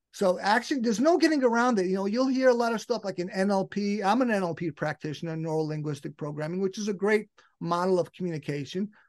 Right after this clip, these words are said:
So much hype in, in it. It's, that's all it is. You know, either, it, it doesn't matter who you are, what your philosophy is, what your credentials are. You either, you know, Yoda said it in Star Wars in nineteen seventies.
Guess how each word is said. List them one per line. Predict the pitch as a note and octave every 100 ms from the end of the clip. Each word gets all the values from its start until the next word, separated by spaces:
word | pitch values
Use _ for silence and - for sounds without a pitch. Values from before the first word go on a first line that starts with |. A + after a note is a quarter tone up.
| _
So | - - A#3 G#3+
much | G#3 -
hype | F3 E3
in, | D3+ F#3
in | F3+ E3
it. | E3+ F#3+
It's, | E3+ D#3+
that's | - F#3 F#3+
all | G#3 F#3+
it |
is. | E3 E3+ F#3 - - -
You | E3+
know, | E3+ F3
either, | F#3+ F#3+
it, | G3 F3 F#3
it | A3 A#3 A#3 A3
doesn't | B3+ C4+ C#4
matter | C4 A3+
who | E3 A3+ C4
you | C4 A#3+ G#3+
are, | G3 F#3+
what | F#3+ A#3 A#3+
your |
philosophy | B3 A#3+ G#3+ G3+ F#3 F#3 G3 F#3
is, | E3
what | E3+ G#3
your | A#3+
credentials | B3 B3 G3 F#3 F#3 F#3
are. | F3 E3+ E3 - -
You | E3+ G#3
either, | G3+ G3 E3+ A#3
you | A3
know, | F#3+
Yoda | F3+ A3+ C4+ C4+
said | - B3
it | A#3+
in | G3
Star | D#3 G#3+ G3+ G3+
Wars | E3+ D#3 C#3
in |
nineteen | E3 E3+ F3+
seventies. | D3 E3 C#3+ C3+ B2+